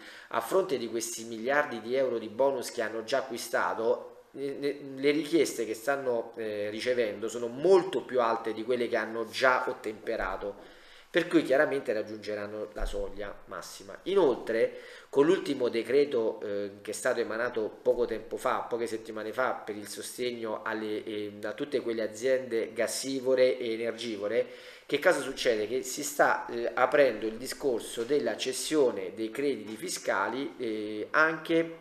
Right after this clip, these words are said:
da parte delle, di tutte quelle aziende energivore, quindi quelle stan-, stanno per togliere altro, eh, diciamo, altro spazio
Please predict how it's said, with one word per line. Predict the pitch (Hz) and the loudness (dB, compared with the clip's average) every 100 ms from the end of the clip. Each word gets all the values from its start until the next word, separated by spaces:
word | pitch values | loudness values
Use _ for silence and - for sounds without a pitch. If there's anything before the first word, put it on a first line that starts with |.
| - - | -18 -20
da | - 147 | 2 4
parte | 143 123 - - 120 | 6 4 2 -4 2
delle, | 135 113 110 110 - - - - | 2 2 0 -2 -4 -18 -20 -20
di | - 143 | -16 -8
tutte | 147 175 143 | -2 2 2
quelle | 127 127 120 117 | 2 0 2 2
aziende | - 143 123 147 147 147 | 2 0 2 0 2 -2
energivore, | 120 110 104 107 151 123 104 104 104 - - - | -2 -4 -6 -2 0 0 0 -4 -8 -16 -20 -6
quindi | 180 147 131 | 0 0 0
quelle | 180 175 | 0 2
stan-, | 131 - 120 120 - | 2 4 2 2 -6
stanno | - 127 127 | -2 0 0
per | 139 139 | 2 0
togliere | - - 143 110 104 110 120 127 - | 2 6 6 6 2 2 6 6 6
altro, | - 165 165 - 139 131 127 123 | 6 6 6 2 6 10 8 8
eh, | 120 113 110 | 2 0 0
diciamo, | 113 131 | 0 4
altro | 147 147 120 | 4 4 -2
spazio | - - 156 120 - 117 104 - | -4 2 2 4 -2 -2 -4 -6